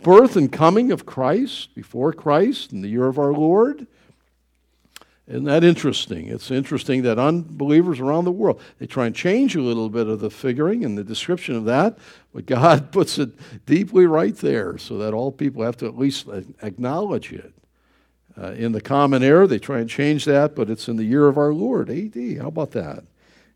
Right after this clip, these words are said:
God has made it. Psalm ninety-one and two, "From everlasting to everlasting, thou art God," Moses said. That's God. Well, that, that just kind of blows my mind, blows the circuits.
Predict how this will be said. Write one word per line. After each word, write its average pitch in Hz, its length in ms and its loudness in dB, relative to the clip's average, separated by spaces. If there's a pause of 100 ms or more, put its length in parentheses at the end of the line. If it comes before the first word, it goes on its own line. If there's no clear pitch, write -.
God 113 280 0
has 120 180 -8
made 147 260 2
it. 90 120 -8
Psalm 135 260 -2
ninety-one 151 540 4
and 139 100 -2
two, 233 140 0
"From 151 180 -4
everlasting 190 800 10
to 165 160 6
everlasting, 180 960 4 (280)
thou 131 200 4
art 123 200 4
God," 127 380 6
Moses 135 360 0
said. 143 340 2
That's 180 320 2
God. 254 600 4 (380)
Well, 151 140 2
that, 170 260 4
that 151 260 2
just - 380 -6
kind 139 180 -2
of 123 100 -2
blows 151 340 6
my 175 200 2
mind, 196 280 2
blows 185 280 8
the 226 100 -2
circuits. - 680 0